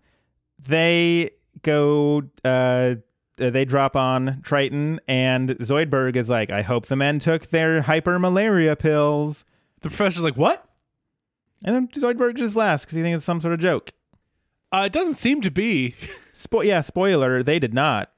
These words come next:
Speaker 1: take their
Speaker 2: <laughs>
Speaker 1: hypermalaria pills.
Speaker 2: He also says, "Well, hopefully we'll just stay out of the methane swamps," which they immediately land in.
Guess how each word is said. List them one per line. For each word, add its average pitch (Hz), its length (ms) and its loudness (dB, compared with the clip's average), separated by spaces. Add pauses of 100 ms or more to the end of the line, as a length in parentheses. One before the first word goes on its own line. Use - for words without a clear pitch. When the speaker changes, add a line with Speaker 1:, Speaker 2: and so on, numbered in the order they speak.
Speaker 1:
take 123 540 -2
their 110 320 0
Speaker 2:
<laughs> 101 40 -10
Speaker 1:
hypermalaria 110 800 -2
pills. 123 420 0
Speaker 2:
He 180 140 -2
also 208 240 -2
says, 165 360 -2 (100)
"Well, 190 280 0
hopefully 233 340 0
we'll 214 160 0
just 190 160 -4
stay 202 140 0
out 190 80 4
of 175 60 0
the 165 80 0
methane 160 400 -2
swamps," 117 360 -4
which - 180 -6
they 120 160 -2
immediately 294 680 -2
land 156 460 -2
in. 107 400 -6